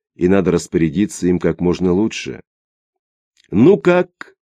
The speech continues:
с порога спросил Крылов, и, выслушав отзыв, засмеялся, прикрыв глаза. Подошел к окну, помахал кому-то рукой. И больше ничего не слышал. Голицын посмотрел в окно.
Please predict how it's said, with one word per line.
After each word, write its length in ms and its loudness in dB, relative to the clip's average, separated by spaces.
с 120 -16
порога 380 2
спросил 480 -2
Крылов, 540 2
и, 100 2
выслушав 560 2
отзыв, 420 2
засмеялся, 760 0
прикрыв 400 0
глаза. 520 -4
Подошел 400 0
к 80 -8
окну, 300 0
помахал 440 -2
кому-то 380 -4
рукой. 480 -4
И 120 -2
больше 760 2
ничего 520 0
не 120 -2
слышал. 600 -6
Голицын 480 2
посмотрел 520 -2
в 60 0
окно. 380 -2